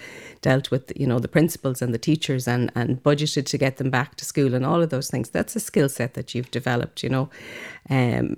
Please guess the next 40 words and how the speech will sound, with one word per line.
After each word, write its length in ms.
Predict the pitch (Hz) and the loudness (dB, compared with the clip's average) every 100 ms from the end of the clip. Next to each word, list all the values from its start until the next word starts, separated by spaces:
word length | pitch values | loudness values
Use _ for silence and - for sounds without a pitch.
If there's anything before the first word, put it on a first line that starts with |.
| - | 2
managing 500 | 135 139 131 131 123 | 4 4 2 2 0
the 80 | |
family 340 | 123 131 131 120 | 2 2 2 2
finances, 640 | 131 127 123 123 - 117 | 0 0 2 0 -2 -6
putting 300 | - 135 143 | -2 2 2
the 40 | |
food 200 | 131 135 | 2 2
on 140 | 127 120 | 2 0
the 60 | |
table, 320 | 117 135 123 131 | 0 0 0 2
looking 360 | 131 131 139 | 2 2 0
after 260 | 127 127 - | 0 -2 -2
their 160 | 117 | 0
nutritional 500 | 123 127 151 143 139 139 | 0 0 0 0 0 0
needs, 260 | 135 123 | 2 0
getting 320 | - 131 143 | 2 2 2
them 140 | 127 131 | 0 0
to 260 | - 131 127 - - - - - | 0 0 0 -8 -18 -16 -16 -8
all 220 | - 139 | 0 2
of 100 | 139 | 4
the 60 | 135 | 2
extracurricular 760 | 131 - 135 - 131 131 131 123 | 0 0 -8 -2 0 0 -4 -6
activities. 640 | - 170 156 160 123 120 - | -4 -2 -2 -2 -4 -4 -2
And 280 | 127 139 - - - - - - - _ _ 147 | 0 0 0 -10 -20 -20 -20 -20 -20 _ _ -4
sometimes 640 | - 233 202 214 170 156 | 0 4 4 4 2 2
you 200 | 143 160 | 2 2
don't 260 | 147 151 143 | 4 4 2
realize 540 | 160 165 151 135 131 | 4 4 4 2 -4
that 220 | - - - | -6 -6 0
what 200 | 180 - | 0 2
those 160 | 202 | 0
skills 340 | - 170 143 127 | 2 2 2 2
actually 360 | 123 - 131 | -2 -2 -4
are, 220 | - 156 135 | -2 0 0
you 100 | 123 | 0
know, 120 | 131 | -4
so 220 | - 139 | -4 -4
your 240 | 139 139 | -2 0
ability 520 | 135 131 147 151 131 135 | 0 2 2 2 -2 -4
to 380 | - 135 131 | 0 2 2